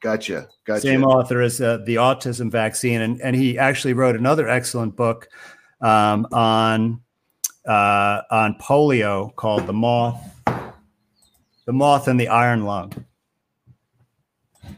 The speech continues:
Speaker 1: Nice. Nice. Okay. Um, what else you got?
Speaker 2: Well, I, uh, I think that's all the material I have for tonight, unless you have any
Speaker 1: That,
Speaker 2: questions
Speaker 1: that
Speaker 2: for
Speaker 1: was,
Speaker 2: me.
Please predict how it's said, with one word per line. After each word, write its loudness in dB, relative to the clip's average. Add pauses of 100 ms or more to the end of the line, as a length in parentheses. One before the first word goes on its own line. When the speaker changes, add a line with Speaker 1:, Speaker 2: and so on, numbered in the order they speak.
(260)
Speaker 1:
Nice. -10 (1200)
Nice. 0
Okay. 0 (140)
Um, 2 (1080)
what -2
else -2
you -4
got? -2 (1200)
Speaker 2:
Well, 4
I, 4
uh, 2 (180)
I -2
think -4
that's 0
all 2
the -2
material -2
I 0
have -2
for -8
tonight, -6
unless -6
you -6
have -2
any -4
Speaker 1:
That, -6
Speaker 2:
questions -4
Speaker 1:
that 0
Speaker 2:
for 0
Speaker 1:
was, 0
Speaker 2:
me. -6